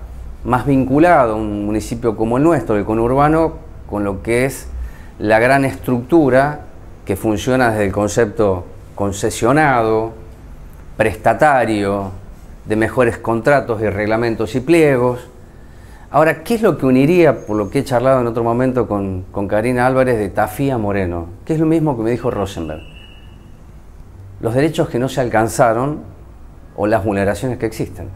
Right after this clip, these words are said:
Es eso. Hay una conexión entre lo que no tiene alguien que vive en Tucumán o Santiago de lo que no tiene alguien que vive en Moreno.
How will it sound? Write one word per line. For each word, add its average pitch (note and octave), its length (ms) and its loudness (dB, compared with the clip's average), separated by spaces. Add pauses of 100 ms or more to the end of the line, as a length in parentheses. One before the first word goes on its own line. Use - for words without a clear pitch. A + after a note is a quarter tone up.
(540)
Es - 140 -14
eso. - 200 -12 (1500)
Hay C3+ 120 4
una C3 200 2
conexión D3 720 2 (340)
entre G#2+ 260 0
lo G#2+ 140 2
que A2+ 120 0
no C#3 120 2
tiene C#3+ 340 4
alguien A2 380 2
que G2+ 60 -6
vive G#2+ 420 0 (200)
en G2+ 140 -6
Tucumán A2+ 380 2
o A2+ 80 0
Santiago C#3+ 500 2
de D#3 100 2
lo G#2 100 0
que G#2 80 -2
no G#2+ 120 -2
tiene A2+ 200 0
alguien A2+ 220 0
que G2 120 -4
vive A2 140 0
en A2 80 -2
Moreno. A#2+ 360 0